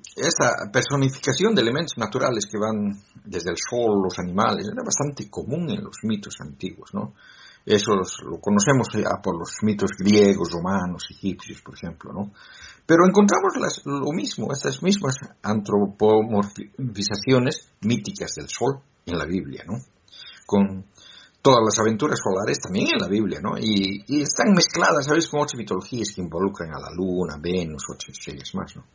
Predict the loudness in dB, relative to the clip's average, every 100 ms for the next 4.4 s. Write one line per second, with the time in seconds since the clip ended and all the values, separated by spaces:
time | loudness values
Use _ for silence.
0 | _ _ -20 -20 -20 -20 -20 -20 _ _
1 | _ _ _ _ 2 8 8 8 6 6
2 | 2 4 4 6 4 2 -2 -4 -4 -4
3 | -8 -18 -20 -6 0 0 0 -6 -10 -6
4 | -2 -2 -2